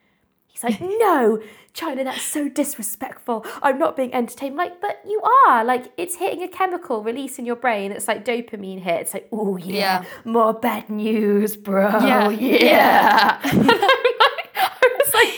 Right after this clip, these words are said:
Speaker 1: "Dad, you're full of shit, mate." We actually had a proper serious row about it 'cause he was like, "You're being aggressive." And I was like, "Well, yeah, 'cause this pisses me off because you don't hear about the good shit happening."
Speaker 2: No,
Speaker 1: Do you?
Speaker 2: that's true.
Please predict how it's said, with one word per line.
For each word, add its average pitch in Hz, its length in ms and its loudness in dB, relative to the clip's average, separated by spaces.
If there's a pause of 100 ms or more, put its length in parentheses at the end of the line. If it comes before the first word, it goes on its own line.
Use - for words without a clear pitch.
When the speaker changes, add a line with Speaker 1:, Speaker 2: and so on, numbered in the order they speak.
(200)
Speaker 1:
"Dad, 370 320 4 (480)
you're 311 160 -4
full 415 320 2
of 349 140 0
shit, - 720 -4
mate." 196 320 0 (100)
We 285 80 -2
actually 370 240 -2
had 311 120 0
a - 20 4
proper 311 200 0
serious 254 400 -4
row 262 160 2
about - 240 0
it - 140 -10
'cause 247 140 -12
he 262 100 -12
was 254 100 -12
like, 226 180 -4
"You're 240 100 -10
being 302 180 -8
aggressive." 240 480 -4
And 202 80 -14
I 208 40 -8
was 233 100 -10
like, 226 180 -6 (280)
"Well, 392 120 -2
yeah, 440 80 -4
'cause 359 80 -2
this 392 140 -2
pisses 392 420 -4
me 302 100 -6
off 226 480 4
because 294 220 -8
you 320 80 -4
don't 381 160 -4
hear 349 100 -2
about 330 200 0
the 285 60 -8
good 330 200 -8
shit - 180 -8
happening." - 560 -10 (540)
Speaker 2:
No, 190 320 -2
Speaker 1:
Do 190 80 -4
you? 311 260 2
Speaker 2:
that's 220 240 -8
true. 185 400 -4